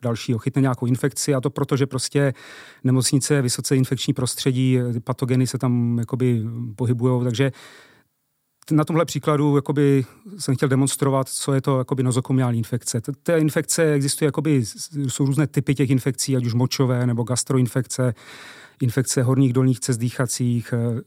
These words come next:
infekce spojené s, jakoby s chirurgickým zákrokem a tak dál. Eh, mají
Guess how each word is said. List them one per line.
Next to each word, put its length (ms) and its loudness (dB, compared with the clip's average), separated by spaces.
infekce 360 0
spojené 380 0
s, 360 -8
jakoby 320 -2
s 60 -4
chirurgickým 600 0
zákrokem 440 -2
a 40 -2
tak 160 -4
dál. 320 0
Eh, 180 2
mají 280 4